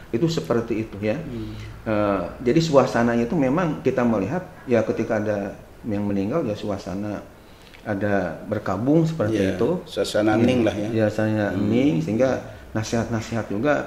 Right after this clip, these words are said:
Speaker 2: Hmm.
Speaker 1: yang menyentuh kalbu kita.
Speaker 2: Hmm.
Speaker 1: Jadi bukan suasana kayak seperti ya
Speaker 2: Gembira
Speaker 1: hajatan,
Speaker 2: yang
Speaker 1: <laughs> hajatan
Speaker 2: Hmm.
Speaker 1: kayak tadi hari raya
Speaker 2: Iya,
Speaker 1: seperti itu.
Speaker 2: subhanallah. Hmm.
Speaker 1: Itu jadi kesimpulannya Pak Andre sebagai khulasoh,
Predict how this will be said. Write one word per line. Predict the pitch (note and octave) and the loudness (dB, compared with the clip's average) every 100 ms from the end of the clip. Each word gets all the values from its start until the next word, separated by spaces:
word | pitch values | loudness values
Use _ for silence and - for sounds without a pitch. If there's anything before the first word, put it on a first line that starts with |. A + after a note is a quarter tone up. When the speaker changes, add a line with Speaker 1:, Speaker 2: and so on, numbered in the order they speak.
| - - | -8 -16
Speaker 2:
Hmm. | G#2+ G#2 | -8 0
Speaker 1:
yang | A2 A2+ | 2 2
menyentuh | A2 A2 G#2 G#2+ | 2 0 0 -4
kalbu | - G#2 G#2+ A2 | -2 -2 -2 -2
kita. | G#3+ F3 A2+ - - | 0 2 2 0 -8
Speaker 2:
Hmm. | G2 - F#2 - | -10 -10 -12 -4
Speaker 1:
Jadi | A2 C#3 D#3+ E3 - - | 2 4 4 2 -10 -10
bukan | - A2 D3 C#3+ | -2 0 2 2
suasana | B2 A2 - A2 D3+ - - - | 2 0 -2 -4 -4 -6 -14 -10
kayak | - A#2 A2+ G#2+ G#2+ G2 - | -4 0 2 2 0 -2 -10
seperti | - B2+ A2+ - A2+ G#2+ G2+ - - - | -6 -2 -2 0 0 0 -2 -8 -16 -4
ya | A#2 A2 | 2 4
Speaker 2:
Gembira | A2+ A2+ | 8 8
Speaker 1:
hajatan, | A2+ - | 8 8
Speaker 2:
yang | A2+ G#2+ G#2 | 6 6 4
Speaker 1:
<laughs> | A2+ | 4
hajatan | A#2+ A2+ B2+ B2 | 8 8 8 6
Speaker 2:
Hmm. | A#2 | 6
Speaker 1:
kayak | A#2 A#2+ A2+ | 8 8 8
tadi | A2 A#2 A#2+ | 6 4 4
hari | A2 A#2 B2 | 4 4 6
raya | A#2+ B2 | 8 6
Speaker 2:
Iya, | G2+ | 4
Speaker 1:
seperti | A#2 A2 G#2+ G2+ | 2 0 0 0
itu. | F3 D#3 | 0 -2
Speaker 2:
subhanallah. | B2+ F#2 F#2 F2+ | -4 -6 -8 -12
Hmm. | - - F2+ G2+ - - | -14 -12 -10 -10 -12 -8
Speaker 1:
Itu | - A2 | -2 4
jadi | B2 | 6
kesimpulannya | C#3+ - C3 A2+ A2+ B2+ C3+ | 6 6 6 6 6 6 4
Pak | G#2 | 4
Andre | A#2 B2+ | 2 2
sebagai | A2 A2 G#2 | 2 2 2
khulasoh, | G#2+ G2+ F2+ E3 E3+ | 0 0 0 0 0